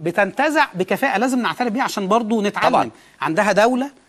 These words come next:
Speaker 1: متماسكه ادارت الملف دوت بمفاوضين، كل اللي
Speaker 2: رغم
Speaker 1: كتب،
Speaker 2: الحصار الشديد،
Speaker 1: كل اللي
Speaker 2: لم
Speaker 1: كتب
Speaker 2: تسقط
Speaker 1: من
Speaker 2: اقتصاديًا.
Speaker 1: دبلوماسيين
Speaker 2: نعم.
Speaker 1: امريكيين من المشاركين في المفاوضات يقول لك يعني مهاره المفاوض الايراني. عارف هي اقرب لايه؟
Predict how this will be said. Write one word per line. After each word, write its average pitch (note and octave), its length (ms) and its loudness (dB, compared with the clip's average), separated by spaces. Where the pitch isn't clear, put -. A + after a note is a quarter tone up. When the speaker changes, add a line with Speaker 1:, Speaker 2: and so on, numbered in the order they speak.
Speaker 1:
متماسكه G#3 640 0
ادارت G3+ 400 2
الملف F3 420 0
دوت G3+ 280 2
بمفاوضين، F3 760 0
كل C4 320 0
اللي F3 180 -4
Speaker 2:
رغم C3+ 180 4
Speaker 1:
كتب، F#3 100 2
Speaker 2:
الحصار D3 440 0
الشديد، C3+ 280 -2
Speaker 1:
كل C4+ 100 4
اللي C#4 120 6
Speaker 2:
لم F3+ 160 4
Speaker 1:
كتب A#3+ 120 2
Speaker 2:
تسقط A#3+ 160 2
Speaker 1:
من G3+ 120 -2
Speaker 2:
اقتصاديًا. F3+ 140 -2
Speaker 1:
دبلوماسيين F3 600 2
Speaker 2:
نعم. G#3+ 120 -4
Speaker 1:
امريكيين E3+ 880 0
من D#3 100 4
المشاركين E3 460 2
في G3 60 -4
المفاوضات F#3 240 -4
يقول A#3+ 120 -6
لك B3 140 -4
يعني G3 220 0
مهاره A3 520 4
المفاوض F#3+ 440 0
الايراني. D#3+ 260 -4
عارف B3 240 -2
هي A3 80 0
اقرب G#3+ 360 0
لايه؟ B3+ 280 0